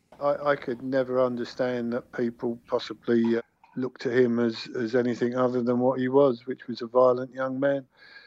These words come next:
Uh, I, I, for re-, I can't answer that because I, I know I've read reams within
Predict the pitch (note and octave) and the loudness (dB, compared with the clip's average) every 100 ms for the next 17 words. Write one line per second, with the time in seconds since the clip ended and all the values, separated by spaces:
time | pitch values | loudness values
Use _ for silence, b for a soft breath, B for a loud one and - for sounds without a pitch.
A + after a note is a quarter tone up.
0 | B - C3+ C#3+ D#3 D3 C3 D3+ D3+ D3 | B 0 4 6 6 2 -2 -6 -4 -4
1 | D3 C#3+ D#3 C#3 B2 B2+ A#2+ B2 C3 C3 | -6 -6 -6 -6 -6 -12 -14 -10 -10 -10
2 | B2+ C3+ B2 C3+ B2+ b b - C3 C3 | -14 -12 -6 -4 -6 b b -6 -4 -2
3 | C3 B2 C3+ A#2+ B2+ C#3 C3+ B2+ A#2 C3 | -2 -2 -2 -2 0 0 0 -6 -6 -2
4 | C#3 D#3+ C3 | 2 2 0